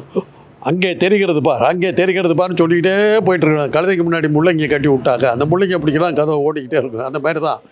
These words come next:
"வா, ஆட்சிக்கு வந்துடும், ஆட்சிக்கு வந்துடும்." நீயும் அஞ்சு, அஞ்சு தடவை தேர்தல் நின்றுக்கிட்டோம். ஒரு சீட்டாவது ஜெயிச்சிருக்கியா? ஒரு சீட்டாவது ஜெயிச்சிருக்கியா? கேட்டா, உன்னை வந்து இந்திரா சந்திரன் புகழ்றதுக்கு ஒரு செட்டு இருக்கிறாங்க. இன்னைக்கு வரலும் ஒரு, ஒரு கவுன்சிலர் போஸ்ட் கூட வாங்காத கட்சிக்கெல்லாம் நீங்க கொடுக்குறீங்க.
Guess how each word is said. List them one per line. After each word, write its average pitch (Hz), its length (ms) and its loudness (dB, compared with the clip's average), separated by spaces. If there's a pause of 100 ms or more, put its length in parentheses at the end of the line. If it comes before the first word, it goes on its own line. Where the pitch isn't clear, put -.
(320)
"வா, 143 280 0
ஆட்சிக்கு 170 320 0
வந்துடும், 165 180 0
ஆட்சிக்கு 160 420 0
வந்துடும்." 135 200 -2 (300)
நீயும் 196 260 2
அஞ்சு, 185 300 0
அஞ்சு 165 240 -4
தடவை 165 260 -4
தேர்தல் 143 420 -6
நின்றுக்கிட்டோம். 107 420 -12
ஒரு 185 360 4
சீட்டாவது 190 320 0
ஜெயிச்சிருக்கியா? 110 520 -10 (880)
ஒரு 175 300 4
சீட்டாவது 175 400 0
ஜெயிச்சிருக்கியா? 113 520 -4 (880)
கேட்டா, 202 600 0 (220)
உன்னை 151 280 -8
வந்து 156 460 -6 (260)
இந்திரா 165 320 2
சந்திரன் 135 420 -2
புகழ்றதுக்கு 127 380 -2
ஒரு 170 200 0
செட்டு 131 180 0
இருக்கிறாங்க. - 800 -10 (640)
இன்னைக்கு 240 340 2
வரலும் 262 140 0
ஒரு, 240 340 2
ஒரு 233 240 -2
கவுன்சிலர் 240 360 0
போஸ்ட் 233 300 0
கூட 247 340 2
வாங்காத 233 160 -2
கட்சிக்கெல்லாம் 233 560 -2
நீங்க 233 220 -2
கொடுக்குறீங்க. 175 760 -4